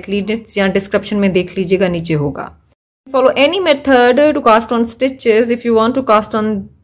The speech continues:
this way, you can search how to cast on stitches by Cleat Knits।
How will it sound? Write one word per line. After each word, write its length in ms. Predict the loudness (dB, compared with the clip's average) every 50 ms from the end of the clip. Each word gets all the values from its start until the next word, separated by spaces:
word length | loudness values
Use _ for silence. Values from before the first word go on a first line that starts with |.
| _ _ _ _ _ _ _ _ _ _ _
this 340 | 0 2 4 4 4 2 -4
way, 540 | 0 2 2 2 2 0 -2 -4 -6 -10 _ _ _ _ _ _ _ _ _ _
you 140 | -6 0 2
can 80 | 0 0
search 360 | 2 2 2 2 2 0 -2
how 240 | 0 4 4 6 6 6 4 2
to 120 | -6 -8
cast 320 | -2 0 0 0 0 -2 -8
on 100 | -8 -10
stitches 460 | -10 -10 -10 -10 -8 -8 -10 -8 -4
by 140 | -4 -4 -4 -4 -8
Cleat 240 | -10 -8 -8 -8 -8
Knits। 380 | -12 -14 -16 -18 -20 -20 -20